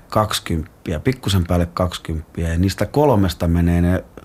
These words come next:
teräsnaulat linkkuun, ja niistä, niistä tulee käyttökelvottomia, että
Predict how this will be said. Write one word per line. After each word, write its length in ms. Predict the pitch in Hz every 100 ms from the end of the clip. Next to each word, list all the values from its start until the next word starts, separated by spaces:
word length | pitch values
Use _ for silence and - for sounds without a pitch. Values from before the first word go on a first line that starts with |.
| - - - -
teräsnaulat 720 | - 107 92 90 80 76 76 90
linkkuun, 400 | 85 76 82 80
ja 60 |
niistä, 240 | 82 82 -
niistä 240 | 85 -
tulee 200 | 87 85
käyttökelvottomia, 920 | 87 92 87 - 85 82 82 - 85
että 220 | 85 87